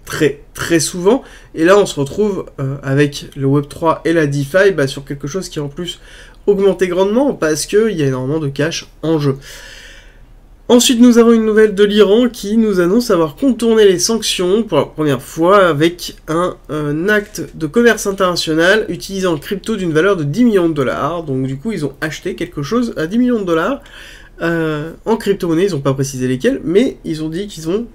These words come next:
continuer et commencer réellement à utiliser la crypto-monnaie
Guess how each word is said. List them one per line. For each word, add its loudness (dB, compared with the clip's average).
continuer -2
et -4
commencer 2
réellement 0
à 0
utiliser -6
la 0
crypto-monnaie -6